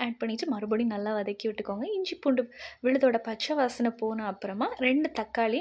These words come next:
நீள வாக்குல அரிஞ்சு அதை ஆட் பண்ணிக்கலாம். இப்போ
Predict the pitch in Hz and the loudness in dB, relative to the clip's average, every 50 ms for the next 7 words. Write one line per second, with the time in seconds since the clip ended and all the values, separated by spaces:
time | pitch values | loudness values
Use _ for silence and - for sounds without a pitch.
0 | 392 330 262 247 240 233 220 214 214 - 208 202 202 202 240 - 330 285 240 202 | 2 4 4 4 4 4 2 0 -2 -4 -4 -4 -4 -4 -2 -2 0 0 0 -2
1 | 196 196 - - 190 190 202 - 220 226 294 - - _ _ _ _ _ _ _ | -4 -6 -6 -6 -6 -6 -6 -4 -2 -2 -2 -4 -6 _ _ _ _ _ _ _
2 | _ - - - - - 415 403 - - 415 415 - - - - - - - 415 | _ -20 -20 -20 -20 -20 -20 -20 -20 -20 -20 -20 -20 -20 -20 -20 -20 -20 -20 -20
3 | 415 - _ _ _ _ _ _ _ _ _ _ _ _ _ _ _ _ _ _ | -20 -20 _ _ _ _ _ _ _ _ _ _ _ _ _ _ _ _ _ _
4 | _ _ _ - 302 285 - 269 | _ _ _ -10 -6 -2 2 2